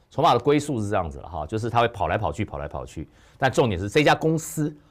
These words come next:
值不值得你去投资，这才是重点哈。既然值得投资，短线筹码发生变化了，那可不要太担心。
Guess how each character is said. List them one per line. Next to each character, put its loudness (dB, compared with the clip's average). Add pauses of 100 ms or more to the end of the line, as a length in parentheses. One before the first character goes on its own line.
(140)
值 0
不 4
值 0
得 4
你 0
去 0
投 -4
资， -10
这 -4
才 -6
是 -4
重 -2
点 -20
哈。 -16 (240)
既 4
然 6
值 -2
得 6
投 2
资， -2 (300)
短 2
线 4 (420)
筹 0
码 6
发 6
生 0
变 2
化 2
了， -6
那 -2
可 -6
不 -2
要 6
太 2
担 0
心。 -12